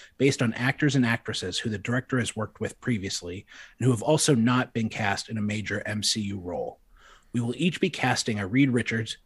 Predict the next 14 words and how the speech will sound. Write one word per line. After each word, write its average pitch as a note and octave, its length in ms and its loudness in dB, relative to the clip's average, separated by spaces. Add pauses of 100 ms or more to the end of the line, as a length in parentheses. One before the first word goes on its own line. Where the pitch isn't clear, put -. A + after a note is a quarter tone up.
A A#2 120 -2
K A2 360 0
A G#2 40 -2
Mister G#2 340 0
Fantastic, G#2+ 760 -2 (440)
Sue C3+ 220 6
Storm, B2 520 6 (380)
A A#2 100 2
K A2+ 320 -2
A G#2+ 440 -4
Invisible A#2+ 420 4
Woman, F#2+ 380 -4 (400)
Johnny C#3 280 4
Storm, G#2+ 540 0